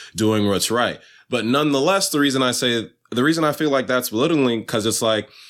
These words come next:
yo, we're trying to create this other space, this other space for them. But even in the titles that we've all agreed to, whether it be transgender woman or transgender man, and I'm not gonna say that's other, but even in the fact we have those titles,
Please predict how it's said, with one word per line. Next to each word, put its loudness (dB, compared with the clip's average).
yo, 2
we're 0
trying 0
to 0
create -2
this 0
other 0
space, -2
this -2
other 0
space 0
for 0
them. -4
But 0
even 2
in 0
the 0
titles 0
that -2
we've 0
all 0
agreed -2
to, -2
whether 0
it -2
be -2
transgender -2
woman 0
or 0
transgender -2
man, -2
and -2
I'm 2
not 0
gonna -4
say 0
that's -2
other, 0
but 0
even 2
in 2
the -2
fact -2
we -2
have 0
those -2
titles, -2